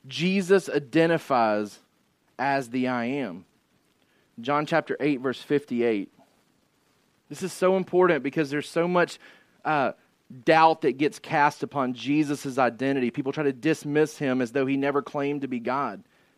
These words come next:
He says in verse fifty-eight of John chapter eight, Jesus said to them, "Truly, truly, I say to you, before Abraham was, I am."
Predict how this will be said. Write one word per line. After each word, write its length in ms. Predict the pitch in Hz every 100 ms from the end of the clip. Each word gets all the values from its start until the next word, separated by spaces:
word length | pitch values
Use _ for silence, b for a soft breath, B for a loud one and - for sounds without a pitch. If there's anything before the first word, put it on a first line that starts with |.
| _
He 100 | -
says 320 | 160 - 160 170
in 100 | 151
verse 180 | 147
fifty-eight 480 | - 156 - 135 151
of 100 | 135
John 220 | 123 135
chapter 320 | 131 143 131 135
eight, 140 | 139
Jesus 320 | 127 151 151
said 160 | - 147
to 60 |
them, 160 | 139 127
"Truly, 400 | - - 175 175
truly, 360 | - 175 165 139
I 60 |
say 320 | 131 - 156
to 80 | 160
you, 240 | 131 104 95 b b b b -
before 440 | 151 - 175 180
Abraham 580 | 180 170 165 151 160 151
was, 500 | 143 151 139 120 - -
I 420 | 143 143 143 139 - -
am." 480 | 160 175 101 -